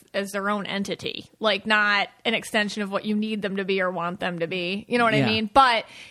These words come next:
Speaker 1: yeah, like, a red aura kid, that's, that's totally normal.
Speaker 2: Yeah. So, but again, I, okay. So there was me always saying that.
Speaker 1: Mm-hmm.
Speaker 2: And then there were forces,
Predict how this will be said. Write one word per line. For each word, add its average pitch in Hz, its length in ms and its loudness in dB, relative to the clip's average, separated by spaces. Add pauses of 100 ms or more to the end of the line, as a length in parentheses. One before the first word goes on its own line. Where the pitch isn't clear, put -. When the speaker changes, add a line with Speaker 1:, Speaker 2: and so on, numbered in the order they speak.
Speaker 1:
yeah, 254 240 6
like, 214 220 2
a 220 80 4
red 233 220 4
aura 220 240 4
kid, 254 400 0
that's, 202 220 -2 (280)
that's - 360 -4 (120)
totally 233 640 0
normal. 202 600 -4 (540)
Speaker 2:
Yeah. 170 280 6
So, 214 360 2 (180)
but 185 160 4
again, 190 300 4
I, 175 160 6 (160)
okay. 131 300 2
So 165 360 2
there 202 140 8
was 220 100 2
me 220 140 2
always 190 320 2
saying 117 240 0
that. 98 260 -4
Speaker 1:
Mm-hmm. 220 360 -6 (180)
Speaker 2:
And 185 180 2
then 220 140 2
there 208 100 4
were 180 120 4
forces, 185 840 0